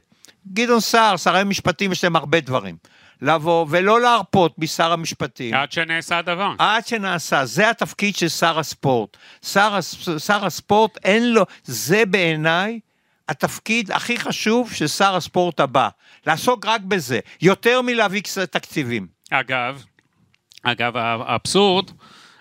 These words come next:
Speaker 2: המפלגה, המפלגה שלו, של שר הספורט, וגם של גדעון סער, אתה יודע, עשינו בדיקה בוואן. אין להם מצע לספורט. הם, אה, אין להם, אה,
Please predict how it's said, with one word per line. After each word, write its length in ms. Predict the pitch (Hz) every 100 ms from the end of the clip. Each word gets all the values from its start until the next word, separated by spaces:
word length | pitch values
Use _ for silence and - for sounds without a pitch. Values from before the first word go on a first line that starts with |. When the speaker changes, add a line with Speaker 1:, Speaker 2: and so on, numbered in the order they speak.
| _
Speaker 2:
המפלגה, 800 | 107 110 117 - 117 117 156 156
המפלגה 640 | 135 117 113 - 117 110 107
שלו, 280 | - 98 98
של 140 | 107
שר 220 | - 117
הספורט, 640 | 110 - - 95 92 110 - _ _ _ _ -
וגם 200 | 107 123
של 140 | -
גדעון 280 | 117 113 117
סער, 380 | 104 - 92 101 104 _ _ _ _ _
אתה 80 | -
יודע, 100 | 127
עשינו 280 | 120 143 143
בדיקה 240 | 127 143
בוואן. 360 | 135 156 233 170 _ _ _ _ _ _ _ _ -
אין 120 | 147
להם 180 | 233 254
מצע 220 | 202 202
לספורט. 460 | 175 - 151 123 - - _ _ _ _ - _ _ _ - _ _ _ _ _ _ -
הם, 260 | 147 175
אה, 200 | 180 190
אין 80 | 190
להם, 300 | 233 220
אה, 60 | 185